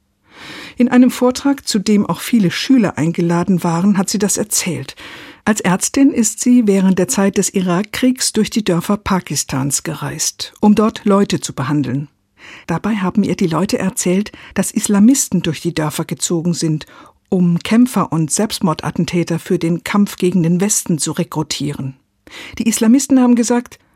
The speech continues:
"Alle Völker des Westens sind wie die Amerikaner. Sie machen Krieg, um das Volk zu unterdrücken und um an billiges Öl zu kommen." Die Argumentation war bestechend. Und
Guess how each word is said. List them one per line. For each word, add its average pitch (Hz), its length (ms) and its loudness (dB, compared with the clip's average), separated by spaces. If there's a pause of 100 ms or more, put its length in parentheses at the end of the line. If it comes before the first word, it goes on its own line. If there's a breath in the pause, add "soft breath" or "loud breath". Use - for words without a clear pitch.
(140)
"Alle 202 200 2
Völker 175 360 0
des 170 200 -2
Westens 156 480 -4 (180 loud breath)
sind 185 240 0
wie 175 80 -2
die 170 140 -2
Amerikaner. 151 720 -6 (260)
Sie - 160 2
machen 202 260 4
Krieg, 277 400 0
um 185 160 0
das 180 200 -2
Volk 247 340 -2
zu - 120 -2
unterdrücken 214 600 2
und 190 260 0
um 196 160 2
an 185 220 2
billiges 220 440 2
Öl 214 200 4
zu 123 180 -4
kommen." 139 380 -8 (560)
Die - 100 -8
Argumentation 160 880 -2
war 185 120 0
bestechend. - 720 -6 (600 loud breath)
Und 175 180 0